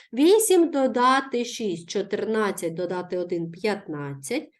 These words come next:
П'ять пишемо, один переносимо. Один додати один —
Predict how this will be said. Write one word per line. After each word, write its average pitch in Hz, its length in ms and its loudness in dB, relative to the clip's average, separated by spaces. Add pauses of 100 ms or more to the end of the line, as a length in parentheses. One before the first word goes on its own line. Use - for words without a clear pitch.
(180)
П'ять 202 420 -4
пишемо, 185 600 -4
один 170 340 -6
переносимо. 156 880 -2 (260)
Один 185 400 -2
додати 165 460 -8
один — 311 420 -2